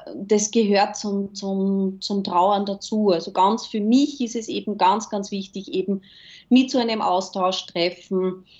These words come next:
einerseits Werkzeuge weiterzugeben und andererseits, äh, eben zu zeigen, du bist nicht allein, wir sind viele. Und das kann schon auch, ähm,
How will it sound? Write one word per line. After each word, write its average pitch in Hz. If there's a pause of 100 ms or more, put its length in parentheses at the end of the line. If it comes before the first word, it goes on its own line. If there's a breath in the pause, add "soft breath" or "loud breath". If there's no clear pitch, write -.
(120 loud breath)
einerseits 196
Werkzeuge 214
weiterzugeben 190 (300 loud breath)
und 185
andererseits, 165
äh, 170
eben 185
zu 190
zeigen, 180
du 185
bist -
nicht 208
allein, 160
wir 170
sind 165
viele. 156
Und 214
das 269
kann 240
schon 247
auch, 208 (380 loud breath)
ähm, 208